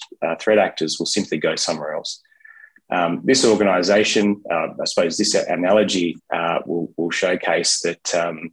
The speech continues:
unfortunately, a number of these organisations across Australia and the world will continue to lose this game of snakes and ladders in time,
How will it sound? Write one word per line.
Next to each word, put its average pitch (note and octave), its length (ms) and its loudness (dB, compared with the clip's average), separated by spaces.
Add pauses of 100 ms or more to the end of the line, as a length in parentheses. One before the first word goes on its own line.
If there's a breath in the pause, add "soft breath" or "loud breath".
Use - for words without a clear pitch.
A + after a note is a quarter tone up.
(380 loud breath)
unfortunately, G#2 480 2
a F#2 100 2
number F#2+ 140 2
of F2 60 -2
these F2 300 -2
organisations E2+ 920 -2
across - 320 0
Australia F2 460 2
and G#2+ 160 4
the F#2 40 2
world E2+ 380 0
will E2+ 140 -4
continue F#2+ 500 0
to F2 60 2
lose F#2+ 360 2
this - 160 -8
game E2+ 220 -4
of D#2+ 80 -14
snakes - 360 -8
and D#2+ 100 -10
ladders D#2 340 -12
in D#2+ 100 -10
time, E2 360 -6